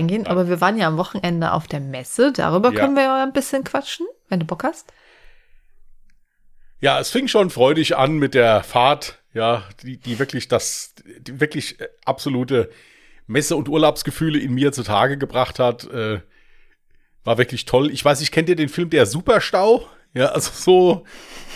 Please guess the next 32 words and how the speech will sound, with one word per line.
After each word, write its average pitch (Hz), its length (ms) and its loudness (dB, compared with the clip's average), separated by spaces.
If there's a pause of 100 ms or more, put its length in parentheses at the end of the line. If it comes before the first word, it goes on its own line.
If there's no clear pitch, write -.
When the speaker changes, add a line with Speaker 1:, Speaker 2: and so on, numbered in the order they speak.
(800)
Speaker 2:
ich - 220 -2
bin 196 160 -2
dieser 180 280 4
eine 175 220 2
da, 170 400 6
der, 165 240 2
der, 160 160 0
dieser 135 240 2
Bergmann, 147 400 2
der 127 140 2
alle 151 100 0
drei 147 180 4
Minuten 147 260 0
die 143 60 -2
Nerven 131 280 2
verliert. 92 400 -4 (400)
Ja, 117 140 4
also 123 120 2
nein, 117 220 0
es, - 180 -8
es - 180 -6
war 135 200 4
wirklich, - 340 -6
ich - 120 -12
weiß 170 260 2
nicht, 165 240 -6
was 147 200 -4
am 147 200 -4
Wochenende 147 360 -4
los 135 300 -2
war, 135 240 4
aber 117 460 0